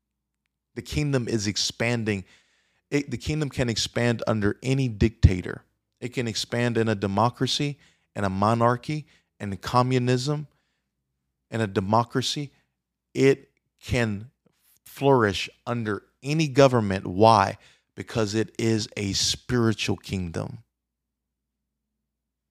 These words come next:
It's a spiritual kingdom.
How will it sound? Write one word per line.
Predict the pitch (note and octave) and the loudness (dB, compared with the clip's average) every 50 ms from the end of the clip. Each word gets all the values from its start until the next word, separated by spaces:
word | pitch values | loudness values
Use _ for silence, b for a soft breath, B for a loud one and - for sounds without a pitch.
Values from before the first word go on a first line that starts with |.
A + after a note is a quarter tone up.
| _ _ _ _ _ _ _ _ _ _ _ _ _ _ _ _ _ _ _ _ _ _ _ _ _ _ _ _ _ _ _ _ _ _ _ _ | _ _ _ _ _ _ _ _ _ _ _ _ _ _ _ _ _ _ _ _ _ _ _ _ _ _ _ _ _ _ _ _ _ _ _ _
It's | _ A#2 G#2 - | _ -12 -8 -8
a | A2 G2 | -6 -4
spiritual | - - - - - A2+ G2+ G2 F#2 - - F#2 E2+ | -4 -4 -4 -2 -2 -2 0 0 -2 -2 -4 -6 -6
kingdom. | - - F#2 E2+ E2 E2+ F#2 F#2+ - A2 | -6 -10 -10 -10 -10 -10 -12 -14 -16 -16